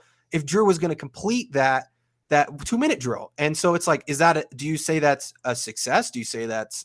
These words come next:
a failure? Or, and then you even factor in, you know, two, I think it was two or three plays earlier, Derek Tuszka would have had what was an easy sack. He beat Garrett Bowles off the edge,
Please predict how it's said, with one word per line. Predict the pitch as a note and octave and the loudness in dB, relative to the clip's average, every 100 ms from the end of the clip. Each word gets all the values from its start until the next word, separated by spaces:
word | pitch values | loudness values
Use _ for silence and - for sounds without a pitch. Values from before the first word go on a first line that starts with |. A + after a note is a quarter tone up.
| - | -8
a | A2 | -8
failure? | - A2 C3 F3 G3 A3+ - _ _ | -8 -2 0 2 2 0 -2 _ _
Or, | D3+ D3+ C#3+ - | 4 4 4 0
and | D#3 E3 | 0 2
then | E3+ E3 | 0 -2
you | D#3+ F3 | -4 -2
even | F3+ F3 D#3 | 0 -2 -2
factor | E3+ D#3 - D#3+ | 0 0 0 -2
in, | D#3 C#3+ _ _ - | -2 -6 _ _ -10
you | B2+ | -6
know, | A2+ - | -6 -8
two, | - E3+ | -6 -2
I | D3+ | 0
think | D#3 | -2
it | |
was | A#2 | -6
two | - F#3+ F3+ | -6 -2 -2
or | |
three | D#3+ A#3+ | -2 -6
plays | - G3 F3 - | 0 0 0 0
earlier, | A3+ C#4+ C3+ A#2 B2 | 0 0 -2 0 -2
Derek | B2 D3+ D#3 | 0 0 0
Tuszka | - A3 - C#3 C3 | 0 -4 -2 -4 -2
would | D3+ | -2
have | C#3 | 0
had | C#3+ C3+ B2 _ D3 | 2 2 0 _ -4
what | C#3+ | -4
was | C#3 D3 B2+ - | 0 -2 -2 -8
an | C#3 C#3 | -10 -6
easy | G#3+ A3+ B2 | -4 -4 -4
sack. | - D3+ F3+ - - | -4 0 0 0 -4
He | |
beat | B2 E3+ - - - | -8 -8 -10 -18 -8
Garrett | B2+ E3 B2+ | 0 2 2
Bowles | D3 E3 C3 | 0 0 2
off | C#3+ - | 0 0
the | C#3 | -2
edge, | F#3+ A2 A#2 | -2 -2 -8